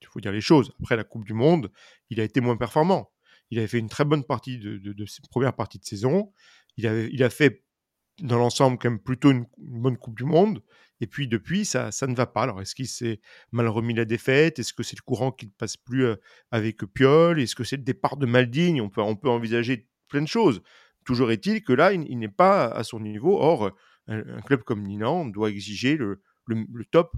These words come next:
pour ses joueurs. Et même dans le passé, parfois, certains joueurs qui étaient encore à leur top, mais qui étaient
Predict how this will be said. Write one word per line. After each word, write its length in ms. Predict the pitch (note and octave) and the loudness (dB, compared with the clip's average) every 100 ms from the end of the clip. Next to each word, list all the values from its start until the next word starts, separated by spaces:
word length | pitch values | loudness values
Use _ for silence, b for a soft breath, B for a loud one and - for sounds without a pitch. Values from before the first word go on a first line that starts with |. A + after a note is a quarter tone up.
| - | -8
pour 160 | A2 | -8
ses 120 | - | -8
joueurs. 320 | G2+ C#3+ F#3+ C#3+ b - | -2 0 0 -2 b 2
Et 100 | C#3 | 4
même 360 | C3+ F#3 G3 | 6 6 4
dans 100 | A#2+ | -2
le 60 | A2+ | -4
passé, 380 | - G#2 D3+ F#3+ | -6 -4 -2 -2
parfois, 500 | - A#2 - C#3 C#3 | -4 -14 -2 -2 -2
certains 320 | - A2+ A#2+ | -8 -10 -6
joueurs 280 | A2 C3+ B2 | -2 -2 -4
qui 100 | - | -8
étaient 340 | G#2+ B2 A2 - _ _ F3 | -4 0 0 -2 _ _ -4
encore 340 | E3+ F3+ D3 | 0 0 2
à 20 | |
leur 240 | C3+ A#2+ - | 0 -2 -2
top, 200 | C3 - | -2 -2
mais 120 | G#2 | -8
qui 100 | - | -8
étaient 260 | G#2 A#2+ | -6 -2